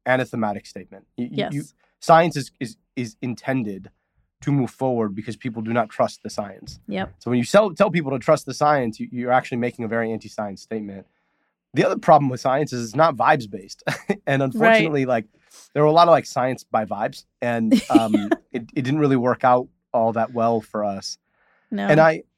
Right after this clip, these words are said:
Speaker 1: I, I, I worry, um, that, you know, rather than communicate into the void, I think what a lot of our community has done is to try and either step away or just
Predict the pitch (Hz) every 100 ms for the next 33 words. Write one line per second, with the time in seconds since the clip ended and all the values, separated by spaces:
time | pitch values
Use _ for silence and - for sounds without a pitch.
0 | _ _ _ - 160 - 165 165 165 156
1 | 156 214 220 147 123 127 _ _ - 120
2 | 117 110 107 - _ _ _ _ _ _
3 | - 127 135 131 - _ - - - 131
4 | 131 110 127 156 190 175 135 131 120 117
5 | - _ _ _ _ _ - 143 147 160
6 | 151 156 139 - 127 139 135 131 120 98
7 | 101 107 143 143 _ _ _ _ - 127
8 | - 165 147 143 123 113 113 120 123 120
9 | 117 101 _ _ _ - 123 120 - 120
10 | 123 123 113 117 104 104 120 113 104 -
11 | 113 - 117 113 113 120 107 - - 131
12 | 123 131 107 107 110 147 185 - _ _
13 | _ _ 139 127 110 127 - -